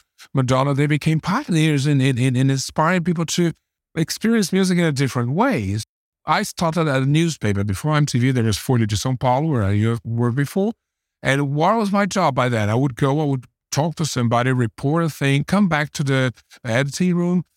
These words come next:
write a piece on, on a sheet of paper, actually. That was how it happened at that time. I was back in nineteen eighty-seven. And,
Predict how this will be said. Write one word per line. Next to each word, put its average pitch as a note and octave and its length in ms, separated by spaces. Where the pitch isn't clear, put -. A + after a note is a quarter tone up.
write E3+ 480
a F3 80
piece - 720
on, C#3 180
on B2+ 240
a C3+ 60
sheet B2+ 220
of G#2 120
paper, A#2+ 300
actually. A2 340
That A2+ 160
was B2 220
how A2+ 240
it A2+ 100
happened A#2+ 400
at A2+ 80
that A#2 200
time. C3+ 160
I B2+ 60
was C#3 160
back C#3+ 220
in C3 80
nineteen B2+ 340
eighty-seven. C#3+ 560
And, E3 960